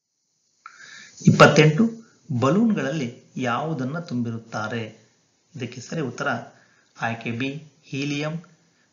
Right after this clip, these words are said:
ಬಲೂನ್ಗಳಲ್ಲಿ ಹೀಲಿಯಂನ ತುಂಬಲು ಕಾರಣ ಇದು ಗಾಳಿಗಿಂತ ಹಗುರ, ಹಾಗೆ ಇದು ನೋಬಲ್ ಗ್ಯಾಸ್ ಆಗಿರುವುದರಿಂದ, ರಾಜಮಾನ್ಯ ಅನಿಲವಾಗಿರುವುದರಿಂದ ಇದು ಕ್ರಿಯಾಶೀಲವಾಗಿರುವುದಿಲ್ಲ. ಈ ಎರಡು ಕಾರಣಗಳಿಂದ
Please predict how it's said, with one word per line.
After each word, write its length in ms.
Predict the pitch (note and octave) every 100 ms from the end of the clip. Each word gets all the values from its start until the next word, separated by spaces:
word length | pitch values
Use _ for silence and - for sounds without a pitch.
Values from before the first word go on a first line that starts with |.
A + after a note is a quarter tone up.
| -
ಬಲೂನ್ಗಳಲ್ಲಿ 760 | C#3 E3+ F3+ D#3+ D#3 D#3 F#3 G#3+
ಹೀಲಿಯಂನ 560 | - D#3+ E3 D#3 D3+
ತುಂಬಲು 400 | D3+ C3 B2+ A#2+
ಕಾರಣ 600 | A#2+ B2 A#2+ C3+ E3 F#3+
ಇದು 160 | C#3 B2+
ಗಾಳಿಗಿಂತ 600 | A#2 A#2 B2+ B2 B2+ B2
ಹಗುರ, 400 | B2+ A#2 A#2 C3+ E3+ F#3+ - _ _ _
ಹಾಗೆ 280 | - B2+ C#3+
ಇದು 280 | F3 D#3+ D3+
ನೋಬಲ್ 560 | C3 B2 D3 E3 F3 D3+
ಗ್ಯಾಸ್ 340 | B2+ C3 -
ಆಗಿರುವುದರಿಂದ, 680 | A#2+ A#2 A2+ G#2+ A2 G#2+ A2 - - _ _
ರಾಜಮಾನ್ಯ 680 | A#2 A#2 C#3 D3 C#3 C#3 D3
ಅನಿಲವಾಗಿರುವುದರಿಂದ 1000 | D3 C3 C#3 C3+ B2 A#2 A2+ A2+ D3 D#3 A#2+ - - _ _
ಇದು 460 | C#3 C#3 E3 - - _ _ _ _ _ _ _
ಕ್ರಿಯಾಶೀಲವಾಗಿರುವುದಿಲ್ಲ. 2000 | - D3 D#3+ E3 - C#3+ C#3+ D3+ - _ - D3+ B2+ B2 A#2+ A#2 A2 A2 A#2+ B2 - _ -
ಈ 80 | C3
ಎರಡು 280 | B2 C#3+ E3
ಕಾರಣಗಳಿಂದ 580 | D3+ C3 A#2+ A#2 C3+